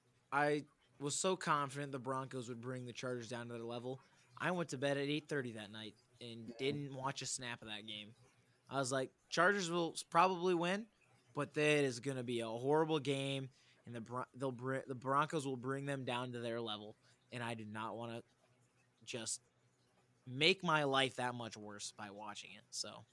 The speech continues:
Speaker 2: Mm.
Speaker 1: I, yeah, I held off on that. But with that, we wrap up our N F L. Again, we always say we'll go shorter, and it's still thirty minutes long of N F L stuff.
Speaker 2: Every time.
Speaker 1: And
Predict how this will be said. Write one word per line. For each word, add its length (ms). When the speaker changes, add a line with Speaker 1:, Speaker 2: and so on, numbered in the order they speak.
Speaker 2:
Mm. 280
Speaker 1:
I, 220
yeah, 160
I 120
held 200
off 220
on 140
that. 240
But 280
with 240
that, 380
we 200
wrap 360
up 300
our 220
N 180
F 200
L. 340
Again, 480
we 180
always 240
say 160
we'll 140
go 180
shorter, 640
and 160
it's 120
still 300
thirty 300
minutes 280
long 200
of 100
N 100
F 160
L 140
stuff. 320
Speaker 2:
Every 220
time. 400
Speaker 1:
And 220